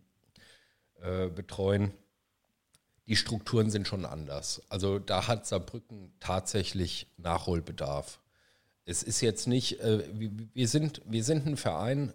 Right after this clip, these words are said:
äh, man muss ja einfach so ausrechnen. Wir haben in Deutschland ungefähr achtzig, zweiundachtzig Millionen Einwohner. Wir haben im Prinzip sechsunddreißig Profiklubs in, in ersten und zweiten Bundesliga. Da muss man eigentlich rechnen, zwei Millionen, du brauchst ein Einzugsgebiet von zwei Millionen Menschen.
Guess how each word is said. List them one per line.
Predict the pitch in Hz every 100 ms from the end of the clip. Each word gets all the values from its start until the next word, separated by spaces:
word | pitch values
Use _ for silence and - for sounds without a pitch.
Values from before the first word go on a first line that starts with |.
| -
äh, | 110 107 - 107 107
man | 147
muss | 165 151
ja | 139
einfach | 135 139
so | - 104
ausrechnen. | 78 101 - 85 - 82 85 - -
Wir | - 95
haben | 139
in | 113
Deutschland | 107 139 147 123
ungefähr | 120 - 110
achtzig, | 98 - - 127
zweiundachtzig | - 120 117 104 - -
Millionen | 110 107 101 95 85
Einwohner. | 98 143 151 151 127
Wir | 123 113
haben | 104 120
im | - 101 110 101
Prinzip | - 98 - 117
sechsunddreißig | - 113 - 123 92 92 -
Profiklubs | - 127 - 113 - 127 - -
in, | 117 110
in | 101 - 98
ersten | 73 110 - 120
und | 101 -
zweiten | 92 98 95
Bundesliga. | 95 156 143 - 139 135 131 - - _ _ _ _ _
Da | 101
muss | 120 135 127
man | 123 117
eigentlich | 90 110 127 120 - 101
rechnen, | 101 - 110 95
zwei | - 87 101
Millionen, | 110 98 92 101 113
du |
brauchst | 87 95 107 -
ein |
Einzugsgebiet | 101 110 - 110 - 98 101
von | - 92
zwei | - 95
Millionen | 98 95 90 87 82
Menschen. | 76 76 -